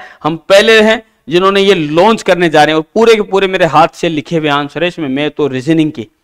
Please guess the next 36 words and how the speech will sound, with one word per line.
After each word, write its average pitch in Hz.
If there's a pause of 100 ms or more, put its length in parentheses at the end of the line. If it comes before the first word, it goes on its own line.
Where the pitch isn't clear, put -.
(540)
ठीक 175
है। 262 (200)
आप 165
देखोगे 180
इस 185
किताब 170
को, 208
मैं 196
आपको 160
लाके 143
भी 156
दिखा 143
दूंगा 151 (260)
कल 175
परसों 127
तक, 113 (300)
ठीक 208
है 254
लाडलो। 233 (280)
अब 233
बात 330
करते 233
हैं, 254
नोटिस 202
में 240
लिखा 220
गया 214
है 202
कि 254
एमएच 214 (420)
ऑफिशियल 240
मेमोरेंडम 190
है 120
ये, 107 (960)
ठीक 185
है। 277